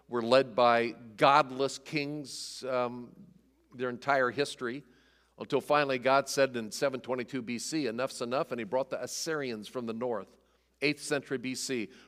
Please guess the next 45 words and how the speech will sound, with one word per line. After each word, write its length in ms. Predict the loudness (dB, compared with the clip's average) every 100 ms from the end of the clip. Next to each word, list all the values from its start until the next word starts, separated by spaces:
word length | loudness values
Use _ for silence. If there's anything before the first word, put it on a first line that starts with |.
| 0
brought 200 | 2 2
the 140 | -2
Assyrians 520 | -6 -4 -4 -4 -6 -4
from 160 | -4
the 80 | -2
north 380 | -2 -2 -4 -12 _ _ _ _ _
to 180 | -4 -4
conquer 680 | -4 -2 -2 -2 -4 -6 -8 -10 _ _ -8
the, 260 | -6 -6 -6
and 140 | -2
put 160 | 2 2
an 100 | 0
end 500 | -4 -4 -4 -8 -10
to 100 | -6
the, 200 | -6 -6 -14 _ _
to 100 | -8
the 100 | -6
kingdom 360 | -4 -4 -2 -2
of 140 | 0
Israel, 260 | 0 0 -2
those 220 | -2 -6
ten 320 | -4 -2 -2
tribes 500 | -4 -2 -2 -4 -10
to 160 | -8 -6
the 80 |
north. 460 | -4 -4 -6 -8 _ _ _ _ _ _ _ _ _ _ _ _
And 100 | 4
the 60 | 8
way 220 | 10 8
the 140 | 6 2
Assyrians 440 | 2 2 2 0
would 140 | -2
conquer 320 | 2 0 0 -4
people 400 | -4 -2 0 0
is 240 | -2 -6
they 140 | 0 0
would 160 | 2
take, 460 | 0 0 -2 -10 0
they 80 | 2
would, 180 | 0 -8 -14
well, 220 | -4 -2
they 80 | -2
would 180 | -4 -4
kill 260 | 0 0 0
'em. 200 | -10